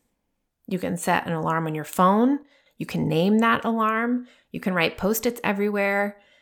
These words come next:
You can put it on your to-do list. You can tell someone else as an accountability partner,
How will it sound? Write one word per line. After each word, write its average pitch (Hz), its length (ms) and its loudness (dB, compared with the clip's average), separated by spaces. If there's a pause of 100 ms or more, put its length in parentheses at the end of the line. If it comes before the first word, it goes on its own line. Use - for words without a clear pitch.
(140)
You 165 120 -4
can 160 200 -4
put 220 160 -4
it 233 60 2
on 233 120 2
your 233 120 2
to-do 208 340 0
list. 202 500 -6 (100)
You 165 140 -6
can 165 260 -4
tell 208 320 -2
someone 226 340 0
else 220 480 -2
as 185 160 -6
an 170 80 -2
accountability 202 800 -2
partner, 185 680 -2